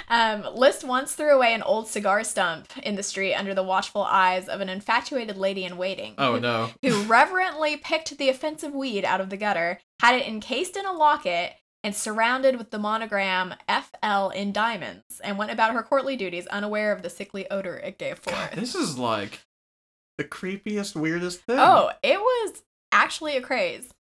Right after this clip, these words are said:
Speaker 1: So, <laughs> Listomania wasn't used in the exact same way that, like, Beatlemania was.
Speaker 2: Yeah.
Speaker 1: Because, I mean, this happened, again, in the nineteen hundreds when rock bands started getting popular, like,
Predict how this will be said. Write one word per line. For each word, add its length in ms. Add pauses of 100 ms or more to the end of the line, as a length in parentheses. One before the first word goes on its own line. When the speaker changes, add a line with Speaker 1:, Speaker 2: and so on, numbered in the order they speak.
(240)
Speaker 1:
So, 460 (640)
<laughs> 40
Listomania 1000
wasn't 420
used 340
in 100
the 100
exact 480
same 240
way 180
that, 180
like, 200 (140)
Beatlemania 720
was. 500
Speaker 2:
Yeah. 280
Speaker 1:
Because, 160
I 60
mean, 140
this 140
happened, 720
again, 420
in 180
the 80
nineteen 340
hundreds 420
when 160
rock 240
bands 220
started 260
getting 300
popular, 500
like, 200